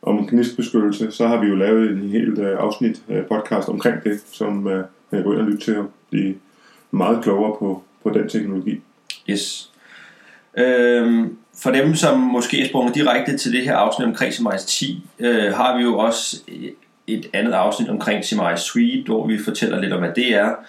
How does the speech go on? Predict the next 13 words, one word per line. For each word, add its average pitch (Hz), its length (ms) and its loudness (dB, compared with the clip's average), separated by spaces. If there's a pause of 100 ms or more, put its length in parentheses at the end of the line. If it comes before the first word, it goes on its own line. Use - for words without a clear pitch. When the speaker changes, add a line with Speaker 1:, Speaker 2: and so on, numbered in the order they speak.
(340)
Speaker 2:
Men 104 400 2
jeg 104 120 2
tror, 123 280 2
at 107 100 0 (160)
vi 113 120 -2
kunne 113 120 2
måske 117 300 0
godt 131 300 2
lige 127 320 -2 (160)
gentage, 117 500 0
hvor 104 180 0
man 107 140 -2
kan - 140 -4